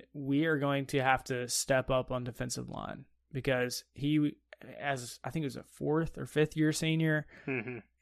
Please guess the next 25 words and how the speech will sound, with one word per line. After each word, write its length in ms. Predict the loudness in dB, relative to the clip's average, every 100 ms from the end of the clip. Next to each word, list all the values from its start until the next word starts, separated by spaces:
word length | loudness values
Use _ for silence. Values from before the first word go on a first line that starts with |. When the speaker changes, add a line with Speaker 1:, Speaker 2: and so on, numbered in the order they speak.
| -20
Speaker 1:
he, 480 | -4 0 2 2 2
he 120 | 4
was 120 | 6
gonna 180 | 6 6
be 180 | 6 4
a, 240 | 4 2 -2 _ _
a 100 | -8
solid 720 | -2 2 6 6 6 4 0
defensive 500 | -8 -4 -4 -2 -4
line 460 | -4 -4 -2 -6 -10 _ _ _ -12
guy 340 | 2 6 6 4
for 200 | 0 -10
us, 360 | -12 -14 -14 -12 -6
and, 260 | -4 -4
and 260 | -4 -6 -8 _ -6
to 80 | 2
not 300 | 6 6 6
have 300 | 8 8 8
him, 340 | 4 4 -4 -14 -20 _ -10 -10
Speaker 2:
<laughs> 480 | -10 _ _ _ -14
Speaker 1:
it, 160 | -10 0
it'll 200 | 4 10
hurt 200 | 12 12
a 40 |
little. 480 | 12 10 8 6